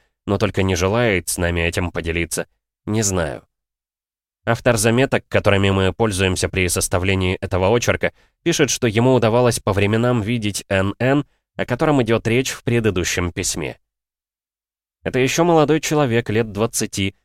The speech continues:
с продолговатым лицом и голубыми, чем-то затуманенными и как будто ничего не видящими глазами. В серой, плотно облегавшей его фигуру арестантской куртке шел он медленно со своим провожатым на прогулку и устало и равнодушно смотрел куда-то вдоль длинного коридора.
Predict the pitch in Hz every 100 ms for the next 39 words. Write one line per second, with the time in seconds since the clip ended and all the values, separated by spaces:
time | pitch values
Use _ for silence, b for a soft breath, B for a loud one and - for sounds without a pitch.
0 | _ - - 101 98 98 107 107 98 95
1 | 92 - 113 113 90 82 90 90 85 90
2 | 113 110 98 107 110 107 90 92 92 107
3 | 120 113 107 104 92 92 87 101 123 101
4 | 92 87 95 90 110 90 82 87 82 -
5 | 85 85 85 87 82 71 57 - _ _
6 | _ _ - - 110 117 104 87 98 104
7 | 101 92 85 87 98 - 92 87 90 92
8 | 87 98 98 87 85 - 95 92 - 87
9 | - 110 113 - 95 _ _ _ - 101
10 | 101 101 107 123 104 90 87 90 92 92
11 | 92 95 90 82 101 101 87 85 82 85
12 | 78 101 117 113 - _ _ - 90 -
13 | - 123 120 107 95 101 95 131 - 117
14 | - 107 107 123 127 107 110 117 95 87
15 | 107 95 85 92 92 92 - 92 90 90
16 | 87 78